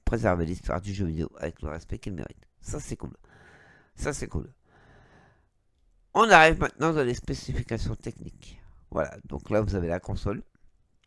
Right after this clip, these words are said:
Voilà, de, de l'analogue trois D sur toutes ses formes. Voilà, c'est plutôt classe. Et là, on va arriver dans le dur du matériel. Donc, la compatibilité. Cartouche de jeu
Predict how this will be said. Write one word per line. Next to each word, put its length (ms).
Voilà, 300
de, 120
de 220
l'analogue 500
trois 200
D 120
sur 240
toutes 200
ses 120
formes. 320
Voilà, 260
c'est 240
plutôt 220
classe. 500
Et 160
là, 180
on 120
va 100
arriver 240
dans 160
le 920
dur 220
du 120
matériel. 560
Donc, 300
la 80
compatibilité. 1040
Cartouche 460
de 100
jeu 180